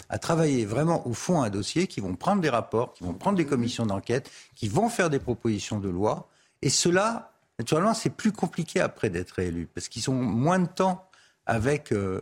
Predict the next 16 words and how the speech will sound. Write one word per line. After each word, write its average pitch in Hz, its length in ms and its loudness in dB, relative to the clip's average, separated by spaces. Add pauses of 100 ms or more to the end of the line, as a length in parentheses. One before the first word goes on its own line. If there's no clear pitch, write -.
(120)
avec 120 360 -2
leur, 98 240 -2
euh, 85 200 -2
leurs 101 280 -2
électeurs. 101 380 -4 (260)
C'est 160 120 0
ça 190 160 2
le 160 60 0
sujet. - 400 -6
Donc 131 160 -4
pour 208 180 2
l'instant, 170 320 0
l'Assemblée, 139 420 0
elle 110 120 0
fonctionne 107 520 -4 (460)
avec 107 380 -4